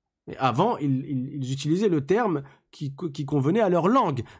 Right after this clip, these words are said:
Mais c'était des masajid, c'était des mosquées. Des lieux réservés à l'adoration. Et dans la communauté du prophète Mohammed, sallallahu alayhi wa sallam, la loi a été abrogée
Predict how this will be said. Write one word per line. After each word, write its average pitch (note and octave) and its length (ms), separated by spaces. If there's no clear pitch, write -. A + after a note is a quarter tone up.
Mais D3 80
c'était D3 240
des C4 100
masajid, A#3+ 580
c'était D#4 240
des D#4+ 80
mosquées. C#4+ 540
Des E3+ 160
lieux G#3 260
réservés F#3+ 500
à A#3 80
l'adoration. F#3 580
Et G3+ 100
dans A3 160
la A3+ 120
communauté F3+ 480
du D#3 100
prophète C#3+ 320
Mohammed, C3+ 500
sallallahu D#3+ 760
alayhi C3 280
wa A#2+ 120
sallam, C#3 380
la D3+ 160
loi D#3 420
a D#3 120
été D#3+ 280
abrogée F3+ 800